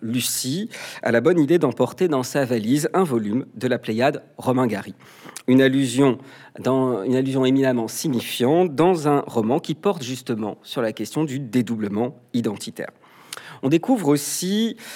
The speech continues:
euh, des interrogations au sujet d'un personnage d'écrivain dans L'Anomalie, sur lequel je reviendrai, et on peut lire ceci. « Pourquoi marcher à l'ombre de Pérec ?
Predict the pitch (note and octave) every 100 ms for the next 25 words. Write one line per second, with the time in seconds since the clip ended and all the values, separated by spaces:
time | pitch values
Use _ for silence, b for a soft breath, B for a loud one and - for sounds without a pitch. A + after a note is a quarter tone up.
0 | B - B2 A2+ C3+ D#3+ E3+ F3 D#3+ C3+
1 | C#3 - G3 G#3 B2+ - E3+ D#3+ A2 C#3
2 | - C#3+ C3 G2+ A#2+ - B2+ A2 A2+ G2
3 | - G#2 A2 A2 A2 B2+ F#3+ F#3+ B2 G#2+
4 | G#2+ F#2+ G2 A2 A2+ F#3+ F#3+ B B -
5 | A#2 - - B2+ E3 A3+ A3+ D3+ B2+ -
6 | - E2+ _ _ _ - - - G#3+ -
7 | F3 E3+ G3+ - B2 B2+ - F3+ A#2+ C3
8 | C3+ A2+ B2 - A#2 - - -